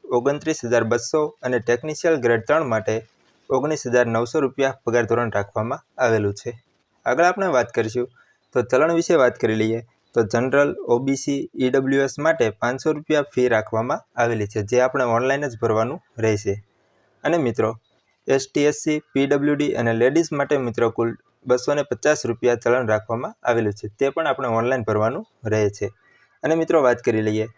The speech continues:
તો જે ચલણ આપણે ભરેલું છે એ ચલણ મિત્રો એમાંથી જ્યારે આપણે કોઈ પણ ઉમેદવાર પરીક્ષા દઈને આવશે ત્યારબાદ ઓ બી સી માટે ચારસો રૂપિયા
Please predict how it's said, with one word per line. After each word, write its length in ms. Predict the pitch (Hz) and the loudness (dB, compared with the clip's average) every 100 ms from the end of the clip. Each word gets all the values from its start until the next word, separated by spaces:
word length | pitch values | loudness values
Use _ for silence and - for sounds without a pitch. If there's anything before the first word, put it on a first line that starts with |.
| _ _ - | _ _ 0
તો 60 | 131 - _ 196 - | 2 2 _ -20 -20
જે 180 | 113 127 156 - - _ _ _ _ _ _ | 0 2 2 -2 -18 _ _ _ _ _ _
ચલણ 280 | 135 147 143 | 2 4 2
આપણે 180 | 131 143 | 0 0
ભરેલું 400 | 120 139 165 131 - | 4 4 4 2 2
છે 100 | 113 - - | 0 0 0
એ 160 | 139 | 0
ચલણ 340 | 139 160 165 123 | 2 2 2 -2
મિત્રો 220 | 127 117 | 2 2
એમાંથી 560 | 120 127 127 - 160 117 120 _ _ - | 2 0 -2 0 0 0 -6 _ _ 0
જ્યારે 240 | 120 131 | 4 6
આપણે 280 | 160 156 165 165 | 6 4 0 0
કોઈ 260 | 131 123 | 2 2
પણ 180 | 135 120 | 2 0
ઉમેદવાર 300 | 120 117 120 | 0 2 0
પરીક્ષા 420 | - 127 - 165 | 0 -2 0 0
દઈને 240 | 139 117 123 | 2 2 2
આવશે 360 | 139 160 147 113 - - | 2 2 2 -2 -4 2
ત્યારબાદ 420 | 147 156 120 107 107 _ _ _ - | 4 6 4 0 -2 _ _ _ 0
ઓ 120 | 131 | 2
બી 180 | 147 156 | 2 0
સી 120 | 165 | 0
માટે 240 | 143 131 139 139 _ _ _ - | 2 2 0 -2 _ _ _ 2
ચારસો 300 | 120 - 156 | 2 4 0
રૂપિયા 440 | 151 - 156 165 | 2 2 2 2